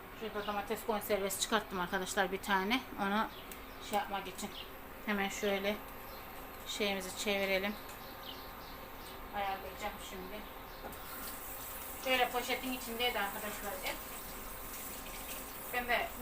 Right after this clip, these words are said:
geldiğinde buzluydu zaten. Buzlu diye öbür poşetin içine bir daha koydum. Tamam,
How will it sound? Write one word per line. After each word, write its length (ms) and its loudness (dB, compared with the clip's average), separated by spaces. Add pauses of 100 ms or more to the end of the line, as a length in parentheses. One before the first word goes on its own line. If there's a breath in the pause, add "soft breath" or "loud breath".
(160)
geldiğinde 420 8
buzluydu 500 2
zaten. 300 2 (240)
Buzlu 320 -2
diye 320 2 (640)
öbür 180 4
poşetin 560 2
içine 300 -2
bir 40 -2
daha 280 2
koydum. 340 0 (4000)
Tamam, 180 -2